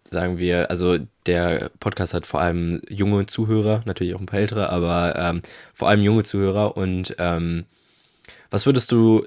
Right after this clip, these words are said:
diesen Menschen sagen? Ich meine, es ist tatsächlich in, äh, den jüngere-, jüngeren Generationen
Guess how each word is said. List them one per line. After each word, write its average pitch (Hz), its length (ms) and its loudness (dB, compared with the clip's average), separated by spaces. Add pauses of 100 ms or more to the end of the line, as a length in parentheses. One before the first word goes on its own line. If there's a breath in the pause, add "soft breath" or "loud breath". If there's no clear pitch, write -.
(140)
diesen 104 280 0
Menschen 95 280 4
sagen? 92 240 8
Ich - 100 -2
meine, 98 220 4
es 95 160 0
ist - 300 2
tatsächlich 107 640 2
in, 95 400 0
äh, 92 240 -2
den 95 140 0
jüngere-, 107 380 0
jüngeren 113 440 2
Generationen 101 720 2